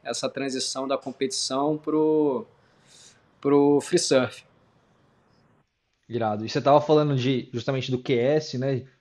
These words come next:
Speaker 2: Enfim, muita pressão, onda ruim. Hoje é, talvez seja até mais difícil, hoje tem Q S, Challenger, e aí você tem a, o, o Tour em si. Mas falando um pouco do free surf, tam-,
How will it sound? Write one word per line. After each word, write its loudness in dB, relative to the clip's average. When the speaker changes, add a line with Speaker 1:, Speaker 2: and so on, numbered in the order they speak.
Speaker 2:
Enfim, -10
muita -2
pressão, 0
onda 0
ruim. -2
Hoje 6
é, 2
talvez -2
seja 0
até -4
mais -2
difícil, -2
hoje -4
tem -8
Q -4
S, 0
Challenger, 4
e -2
aí 2
você -4
tem -4
a, 0
o, -4
o -6
Tour 0
em -4
si. -4
Mas -2
falando 6
um 4
pouco 6
do -4
free -2
surf, 4
tam-, 2